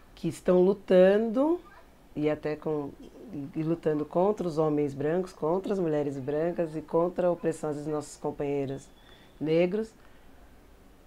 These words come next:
pra mudar essa realidade. Então, é fato que o que eu discuto enquanto feminista preta é diferente e sempre vai ser, até o dia que a gente superar as desigualdades,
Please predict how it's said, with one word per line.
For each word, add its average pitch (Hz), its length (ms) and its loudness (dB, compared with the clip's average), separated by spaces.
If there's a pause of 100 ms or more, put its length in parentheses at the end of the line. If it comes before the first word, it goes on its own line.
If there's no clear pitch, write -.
(100)
pra 185 220 6
mudar 214 400 0
essa 220 200 -4
realidade. 240 760 -2
Então, 185 480 -6 (100)
é 170 160 -6
fato 190 380 -4
que - 140 -4
o 180 60 0
que 220 380 -2
eu 294 240 0
discuto 175 560 -2
enquanto 165 340 -2
feminista 160 600 0
preta 175 640 2
é 156 140 -2
diferente 175 1080 -2 (260)
e 156 60 -8
sempre 170 320 -4
vai 160 220 -2
ser, 160 420 -4 (1200)
até 139 400 -6
o 147 80 -2
dia 143 140 -6
que 143 100 -10
a 135 40 -8
gente 135 200 -8
superar 139 680 -8 (220)
as 131 440 -12
desigualdades, 143 1000 -4